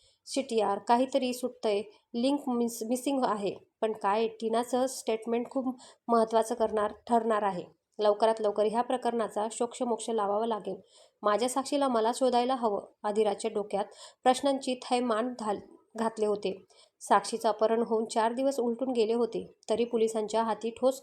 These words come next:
असे काहीच सा-, लागत नव्हते. पण साक्षीने मात्र कमलाबाईंशी गोड गोड बोलून त्यांच्याकडून आजूबाजूच्या परिसराची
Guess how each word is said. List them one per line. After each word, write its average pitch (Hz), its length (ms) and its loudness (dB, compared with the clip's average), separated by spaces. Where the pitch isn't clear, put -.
असे 214 200 -2
काहीच 233 400 -2
सा-, 202 160 4
लागत 214 380 0
नव्हते. - 360 -4
पण 302 80 6
साक्षीने 269 460 2
मात्र 269 280 0
कमलाबाईंशी 254 680 2
गोड 226 240 4
गोड 247 120 4
बोलून 220 320 2
त्यांच्याकडून 226 580 -2
आजूबाजूच्या 247 600 0
परिसराची 220 680 -2